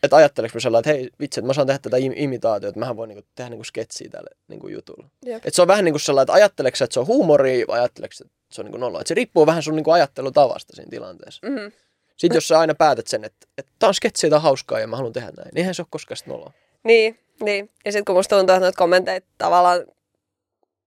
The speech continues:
Speaker 2: noita kommentteja tulee siis aina, missä ollaan silleen, että vitsi, tää on noloa ja, ja näin, niin sit se huomaa, että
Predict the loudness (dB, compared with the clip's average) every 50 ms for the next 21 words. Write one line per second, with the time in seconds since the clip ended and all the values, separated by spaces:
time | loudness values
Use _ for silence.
0 | _ _ -2 0 0 2 2 2 2 2 2 2 4 4 4 4 2 2 2 2
1 | 0 -2 -6 -4 0 2 4 4 4 2 -2 -4 -10 -12 _ _ _ _ _ _
2 | _ _ _ _ _ -4 -4 0 2 4 4 4 2 0 -2 -2 -4 -2 -2 -2
3 | -2 -4 -6 -8 -10 -10 -8 -2 0 0 0 0 -2 -2 -2 0 0 2 2 2
4 | 2 2 2 2 2 0 -2 -4 -2 0 2 4 6 4 4 2 0 0 2 2
5 | 2 2 0 -2 -4 -6 -4 -2 0 2 4 4 4 4 4 2 2 2 0 -4